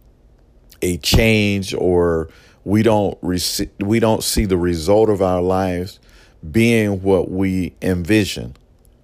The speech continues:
And so we start to think about what might have been.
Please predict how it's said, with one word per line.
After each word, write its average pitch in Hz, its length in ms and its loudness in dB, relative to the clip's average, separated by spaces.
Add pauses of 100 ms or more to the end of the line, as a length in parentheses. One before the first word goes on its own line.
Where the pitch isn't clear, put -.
(920)
And 98 180 0
so 104 240 4
we 98 160 2
start 110 380 0
to 98 80 2
think 113 280 -2
about 90 420 0
what 104 340 2
might 98 360 0
have 78 300 -2
been. 73 260 -6